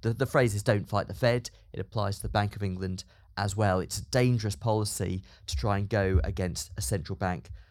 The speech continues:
that has vast amounts of, of, of reserves. But what it reminds us is the bank in and of itself does not set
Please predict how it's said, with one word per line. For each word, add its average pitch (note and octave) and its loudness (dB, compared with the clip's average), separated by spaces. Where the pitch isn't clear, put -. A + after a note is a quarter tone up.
that G2+ 6
has G2+ 2
vast G2 2
amounts F#2+ -2
of, F2+ -8
of, F#2+ -4
of F#2 -2
reserves. F2 0
But B2+ 2
what D3+ 4
it B2 0
reminds A#2 2
us F#2+ -2
is G#2 -2
the A2+ -2
bank A#2+ 0
in A#2+ 0
and G#2+ 2
of G2 0
itself G2+ 0
does G#2 -2
not G#2+ -2
set - -2